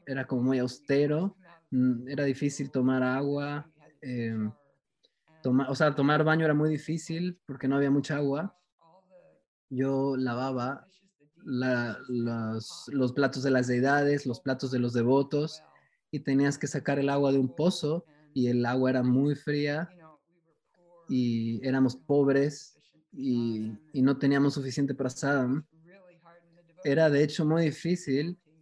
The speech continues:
y los devotos, eh, cantaban, y yo,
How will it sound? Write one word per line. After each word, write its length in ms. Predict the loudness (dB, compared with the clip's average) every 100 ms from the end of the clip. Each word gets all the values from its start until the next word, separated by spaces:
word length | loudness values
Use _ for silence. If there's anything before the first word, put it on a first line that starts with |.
| _ _ _
y 300 | -2 0 0
los 180 | -2 -2
devotos, 920 | 2 2 0 -2 0 0 -4 -10 -18 _ _
eh, 280 | -8 -8 -10 _ _ _ _ _ _ -20 _ _ _ _
cantaban, 720 | -4 0 2 4 4 2 -2 -8 _ _ _ _ _ -20 -20 _ _ _ _ _ _ -20 _ _ _ _ _ -8
y 140 | -2
yo, 240 | 0 0